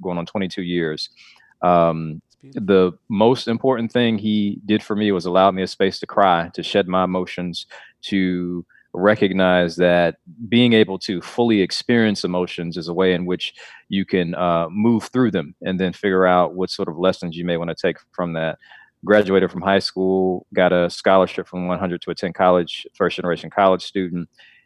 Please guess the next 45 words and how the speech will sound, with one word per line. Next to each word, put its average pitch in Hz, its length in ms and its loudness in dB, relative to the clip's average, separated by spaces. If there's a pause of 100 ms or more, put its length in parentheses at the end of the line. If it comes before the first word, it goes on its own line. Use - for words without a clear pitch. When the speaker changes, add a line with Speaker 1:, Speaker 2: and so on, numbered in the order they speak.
Speaker 1:
and 92 160 0
then 87 160 2
started 92 400 2
my 82 180 -2
agency 90 380 -2
Movement 87 360 -4
of 80 120 -8
Youth 104 340 -4
when 85 120 -6
I 82 60 0
was 78 120 -4
a 78 60 -12
junior 85 600 -4
at 85 220 -2
U 92 140 -4
N 87 60 -4
C - 120 -12
Chapel 85 340 -2
Hill, 92 200 0
which 82 140 -10
is 78 100 -12
where 82 140 0
I 80 40 0
went 80 220 -6
undergrad, 82 520 -2 (460)
and 85 640 0
tried 110 280 2
to 98 60 -4
create 95 280 0
the 85 80 -8
same 92 480 -2
type 95 240 0
of 82 80 -12
community. 101 580 -2
At 85 100 -4
that 98 180 2
point, 92 260 -4
it 85 60 -4
was 85 160 -6
just 90 260 -4
for 85 400 -2 (320)
young 98 200 2
men 98 120 0
of 92 100 -4
color, 110 260 2